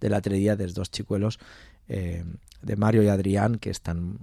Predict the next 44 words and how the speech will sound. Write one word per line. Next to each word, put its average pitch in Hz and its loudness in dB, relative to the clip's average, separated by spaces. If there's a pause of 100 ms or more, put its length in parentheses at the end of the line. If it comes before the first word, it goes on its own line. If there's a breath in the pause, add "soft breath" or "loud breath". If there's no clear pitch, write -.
que - -10
estan 101 -6
en 98 -2
estos 95 -6
moments. 120 4
Mira, 101 -2
precisament 95 -6
a 95 -4
Mario 98 2
avui, 95 0
si - -8
tot 98 -2
va 92 -2
bé, 95 0
l'operaran 107 2 (340 loud breath)
i 98 -6
tal, 139 2
i, 104 -4
bueno, 92 -10
estem 95 -6
en 95 -4
contacte 95 -6 (460 soft breath)
en, 95 0 (200)
en 110 -2
sa 110 0
mare 123 6
permanentment, 101 2
en 110 2
les 95 -2
dos 90 -4
mares, 117 0
i 98 -6
es-, - -12
esperem, 104 -2
i 107 0
en 98 -2
els 95 -6
pares, 110 -2
esperem 98 0
que 95 -2 (220)
també 135 10
la 139 12
policia 110 6
pront 101 0